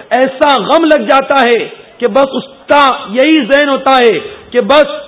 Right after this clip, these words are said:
میری دنیا بڑھتی چلی جائے، دنیا کا مال بڑھتا جائے،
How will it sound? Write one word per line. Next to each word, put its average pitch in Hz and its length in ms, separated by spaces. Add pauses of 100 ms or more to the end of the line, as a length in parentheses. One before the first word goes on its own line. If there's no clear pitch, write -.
(140)
میری 262 180
دنیا 233 320
بڑھتی 214 340
چلی 226 280
جائے، 220 320
دنیا 240 360
کا 233 160
مال 226 320
بڑھتا 233 400
جائے، 220 260